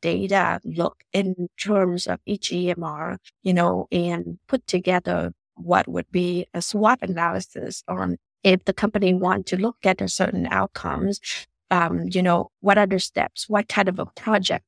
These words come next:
plans that the team need to invest in to be able to cover that gap. So to me, that was sort of like a fun thing to do, you know, to draw from my experience of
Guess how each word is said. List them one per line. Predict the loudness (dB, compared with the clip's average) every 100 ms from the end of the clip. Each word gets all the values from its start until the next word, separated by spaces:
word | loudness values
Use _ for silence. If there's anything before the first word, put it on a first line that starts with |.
| -4
plans | 0 0 -2 -4
that | -4 -4
the | -8
team | -6 -4 0 2
need | 2 0
to | -6 -8
invest | -8 -4 -2 -2 -6 -10 0
in | 2 2 2 -2 -6 _ -6
to | 2 4 4 2
be | 2 2
able | 0 -2 -6 -6
to | -8
cover | -8 -4 -2 -2
that | -2 -4 -6 -6
gap. | -4 -2 -4
So | 0 0
to | 2 4
me, | 6 4
that | 2 0 0
was | 0 0 -2 -6
sort | -2 4 6
of | 6
like | 4 2 2
a | -4
fun | -4 -4 0 4 4 4
thing | 4 4 4 4
to | 2
do, | 4 4 4 4 2 -2
you | 2
know, | 4 2
to | 2 0 0 2
draw | 4 6 4 2
from | 2 2 2 0 -4 _
my | -2 0
experience | 0 -6 -4 0 0 0 -4 -8
of | -12